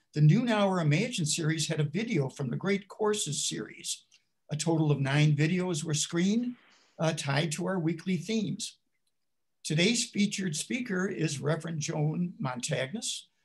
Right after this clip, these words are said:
who was scheduled to speak following the screening of the video Emerson, Thoreau, and the Transcendentalist Movement. This video and other Great Courses videos used in the Imagine series are av-,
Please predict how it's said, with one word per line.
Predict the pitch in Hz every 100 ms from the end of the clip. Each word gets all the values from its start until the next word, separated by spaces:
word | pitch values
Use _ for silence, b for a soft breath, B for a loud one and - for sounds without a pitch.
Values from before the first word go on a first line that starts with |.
| _ _
who | 202 196
was | 170 170 151 - -
scheduled | - - 233 311 214 143
to |
speak | 143 - 160 160 -
following | 143 143 151 175 170
the | 156
screening | - 160 151 156 147
of | 143
the | 139
video | - 151 156 151 147 143 _ _ _ 185
Emerson, | 160 175 175 202 202 185 -
Thoreau, | 143 131 143 170 233 - _ _ _ _ - - -
and | 151 160
the | 151
Transcendentalist | - 165 175 175 156 147 156 147 143 151 196
Movement. | 226 240 - - - _ b b b b -
This | 170 147
video | 160 220 170 190 226 - _ -
and | 151 202 214
other | 196 208
Great | 185 202 -
Courses | 190 170 - 151
videos | 156 147 143 139 135
used | 156 151 156
in | 143
the | 135
Imagine | 143 139 143 143
series | - 190 143 139 - b b b b
are | - 143 160
av-, | 147